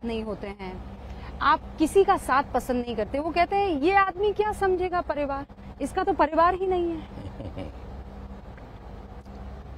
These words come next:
Speaker 2: सचमुच में सवाल उनको पूछना चाहिए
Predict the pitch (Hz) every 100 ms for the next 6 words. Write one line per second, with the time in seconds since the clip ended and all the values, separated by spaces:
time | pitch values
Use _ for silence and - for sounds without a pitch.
0 | - - - - - - - - - -
1 | - - - - - 151 - 180 190 214
2 | - 196 208 202 214 220 208 175 135 139
3 | 110 - 104 101